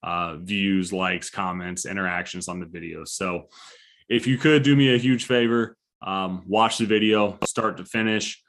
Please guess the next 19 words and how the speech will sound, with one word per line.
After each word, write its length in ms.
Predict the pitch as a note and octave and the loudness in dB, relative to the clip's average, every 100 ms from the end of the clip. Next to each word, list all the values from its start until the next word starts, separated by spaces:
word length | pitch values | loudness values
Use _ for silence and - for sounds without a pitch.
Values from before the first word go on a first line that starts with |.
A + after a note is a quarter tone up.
| _ _ - | _ _ -4
um, 440 | F#2+ F#2 F2+ F2 | 0 0 -2 -8
tell 220 | - A2+ G#2+ | -2 0 2
a 40 | |
friend, 500 | G2 A2 A2 A2 G#2 - | 2 0 2 0 -2 -8
um, 540 | F#2+ F#2+ F2+ F2 F2 D2+ _ _ _ _ _ _ _ | -4 -2 -2 -4 -8 -14 _ _ _ _ _ _ _
you 100 | G#2+ | -6
know, 300 | F#2 F#2 F#2 | -2 -2 -4
the 80 | G2+ | -4
more 180 | G#2 G2 | -2 0
people 180 | G#2+ G2+ | 0 0
we 100 | G2+ | 0
can 60 | |
get 80 | G2 | -2
to 40 | F#2+ | 0
watch, 280 | G2 F#2 | 0 -2
the 80 | - | -6
better. 420 | E2+ G2 F#2 F#2 _ _ _ - | -6 -2 -2 -4 _ _ _ -8
Uh, 520 | F#2 F#2 F2 E2+ E2 - _ _ _ _ _ | -2 0 0 -2 -8 -18 _ _ _ _ _
but 380 | - A2+ G#2+ - | 0 2 2 -2